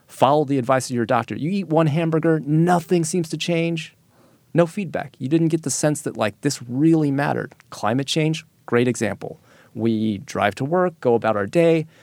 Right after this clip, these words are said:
do all these things, and you think, "Oh, yeah, I know something's going wrong," but you got no feedback about what, what that did to the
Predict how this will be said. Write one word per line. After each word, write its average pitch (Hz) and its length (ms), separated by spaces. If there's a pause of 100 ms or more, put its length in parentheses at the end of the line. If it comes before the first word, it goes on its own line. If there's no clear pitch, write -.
(180)
do 139 100
all 127 100
these 113 200
things, 147 340
and 117 100
you 104 60
think, 117 320
"Oh, 151 120
yeah, 151 180
I 120 80
know 190 360
something's 156 380
going 123 280
wrong," 110 340 (540)
but 151 140
you 160 60
got 165 180
no 147 120
feedback 127 520
about 110 360
what, 131 140 (200)
what 139 160
that 120 240
did 113 260
to 101 60
the - 120